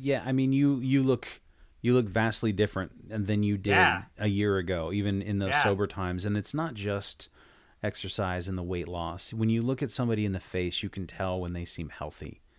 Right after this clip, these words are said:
Speaker 2: Yeah.
Speaker 1: You know? And you can tell, uh, when I look at the pictures, 'cause I, I have a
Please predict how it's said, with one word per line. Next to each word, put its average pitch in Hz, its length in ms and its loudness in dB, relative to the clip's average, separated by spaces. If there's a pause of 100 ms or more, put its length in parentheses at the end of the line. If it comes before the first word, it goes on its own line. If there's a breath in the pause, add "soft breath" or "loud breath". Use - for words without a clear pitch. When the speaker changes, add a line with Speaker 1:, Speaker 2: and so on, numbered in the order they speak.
(600 soft breath)
Speaker 2:
Yeah. 175 220 2
Speaker 1:
You 90 60 0
know? 90 320 0 (420 soft breath)
And 101 180 0
you 104 100 2
can 101 160 -2
tell, 101 640 0
uh, - 60 -10 (100)
when 110 180 0
I 107 100 2
look 107 220 -2
at 110 140 -4
the - 60 -8
pictures, 98 440 -6
'cause 113 200 -4
I, 123 120 0 (220)
I 101 40 -2
have 107 160 -2
a 101 80 -6